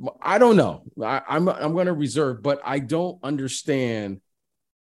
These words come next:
the following. If De'Aaron Fox, Malik Monk, Kevin Huerter, Devion Mitchell,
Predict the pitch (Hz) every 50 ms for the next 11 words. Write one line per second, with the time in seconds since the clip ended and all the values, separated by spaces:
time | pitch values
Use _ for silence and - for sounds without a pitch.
0 | _ _ _ _ _ _ _ _ _ _ _ _ _ _ _ _ _ _ _ _
1 | _ _ _ _ _ _ _ _ _ _ _ _ _ - - - 131 113 110 104
2 | 95 87 73 62 - - _ _ _ _ _ _ _ _ _ _ _ _ _ _
3 | _ _ _ _ _ _ _ - 110 104 98 95 92 - - - 160 120 117 127
4 | 139 156 185 190 185 - 156 135 135 135 127 - - 107 104 117 135 156 - -
5 | _ 127 117 110 110 110 104 - _ _ _ _ _ _ _ _ _ _ _ _
6 | _ _ _ - - 147 143 143 165 160 147 117 127 117 113 107 107 113 110 110
7 | 110 98 90 82 123 131 131 139 143 139 135 135 127 113 110 110 110 104 - -
8 | 120 117 110 110 107 104 101